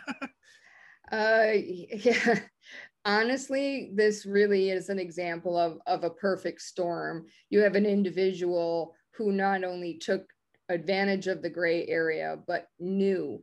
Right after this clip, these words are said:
how to take advantage of the gray area. And that was one of the reasons that the migrant labor force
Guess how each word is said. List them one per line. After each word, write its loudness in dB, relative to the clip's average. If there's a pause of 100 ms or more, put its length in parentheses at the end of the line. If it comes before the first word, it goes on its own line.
(140)
how -2
to -2
take -6
advantage -8
of -4
the -6
gray -2
area. -4 (460)
And -4
that 2
was 2 (100)
one -2
of 0
the -4
reasons -4
that -4
the -4
migrant -2
labor 0 (140)
force -2